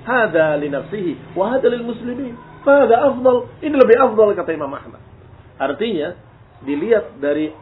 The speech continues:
anfa, manfaatnya. "Khairukum anfa'ukum linnas." Sebaik-baik kalian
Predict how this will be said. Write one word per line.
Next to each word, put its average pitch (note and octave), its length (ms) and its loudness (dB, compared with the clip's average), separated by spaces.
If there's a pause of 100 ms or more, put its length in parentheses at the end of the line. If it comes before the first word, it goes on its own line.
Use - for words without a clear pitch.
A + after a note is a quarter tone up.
(200)
anfa, C#3 720 -10 (800)
manfaatnya. B2+ 720 -14 (1300)
"Khairukum A#3+ 640 0 (480)
anfa'ukum C#3+ 760 -6 (280)
linnas." D3+ 400 -8 (880)
Sebaik-baik A3 480 4
kalian A3+ 480 -2